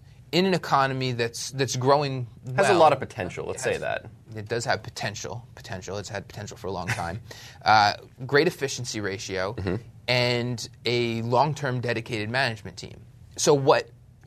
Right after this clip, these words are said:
Speaker 1: what's the valuation like, first of all? And then what would keep you up at night about owning this?
Speaker 2: Let's get to the valuation.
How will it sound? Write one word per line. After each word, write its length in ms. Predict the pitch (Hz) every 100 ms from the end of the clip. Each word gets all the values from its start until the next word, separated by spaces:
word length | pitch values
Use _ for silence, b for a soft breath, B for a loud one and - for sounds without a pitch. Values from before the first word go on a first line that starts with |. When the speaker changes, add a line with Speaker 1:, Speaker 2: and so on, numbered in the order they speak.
| 135 -
Speaker 1:
what's 200 | 151 180
the 60 | 190
valuation 520 | 160 135 123 139 120
like, 180 | 92 98
first 240 | 127 131
of 80 | 110
all? 220 | 98 95 B B B
And 160 | 123 120
then 520 | 175 196 127 113 123 - b b b
what 160 | 127 127
would 120 | 123
keep 200 | - 117
you 100 | 104
up 140 | 113 104
at 60 |
night 200 | 107 95
about 180 | 90 82
owning 260 | 92 90 53
this? 300 | - - - - B B B B - -
Speaker 2:
Let's 80 | -
get 100 | - 104
to 60 |
the 60 | 90
valuation. 640 | 82 80 78 80 - 87